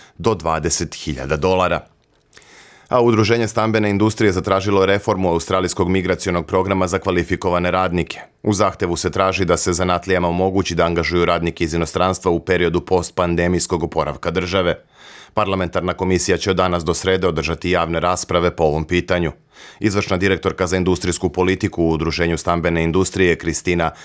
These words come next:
Brookfield kaže da iako se broj radnika na obuci povećao tokom pandemije, i dalje postoji nedostatak radne snage u ovoj oblasti. Ona je zatražila da struktura sponzorstva za vize bude napravljena po meri industrije u kojoj se prave individualni ugovori.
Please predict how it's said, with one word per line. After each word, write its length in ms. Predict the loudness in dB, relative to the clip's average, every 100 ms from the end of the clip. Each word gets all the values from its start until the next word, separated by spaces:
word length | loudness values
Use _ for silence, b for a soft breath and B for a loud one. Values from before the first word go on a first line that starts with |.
| B
Brookfield 440 | -2 -2 0 -4 -2
kaže 360 | -2 0 0
da 120 | 0 2
iako 280 | 2 0 0
se 140 | 0
broj 240 | 2 4 4
radnika 400 | 2 0 -2 0
na 120 | 0
obuci 360 | 0 0 -2 -2
povećao 520 | 2 2 2 0 0
tokom 320 | -2 -4 -2
pandemije, 540 | -2 0 0 2 0 -2 B B
i 60 | 0
dalje 240 | 2 2
postoji 360 | 0 -2 0 2
nedostatak 600 | 2 0 0 -2 -2 -4
radne 280 | -2 -2 -2
snage 400 | -2 -2 -2 -2
u 60 |
ovoj 160 | 0 2
oblasti. 560 | 2 2 -2 -2 -6 -6 B B B
Ona 180 | -2 0
je 60 | 0
zatražila 520 | 0 0 0 0 0
da 100 | 0
struktura 460 | -4 -2 0 2
sponzorstva 680 | 0 -2 0 2 0 0 0
za 140 | 0 -2
vize 360 | 0 2 2
bude 240 | 2 2 2
napravljena 520 | 0 0 0 0 0
po 200 | 0 0
meri 260 | 2 2
industrije 580 | 2 2 0 0 2 2
u 80 | 2
kojoj 220 | 2 2
se 160 | 2 -2
prave 380 | -2 -2 0 0
individualni 580 | 0 -2 0 0 2
ugovori. 560 | 0 2 2 2 0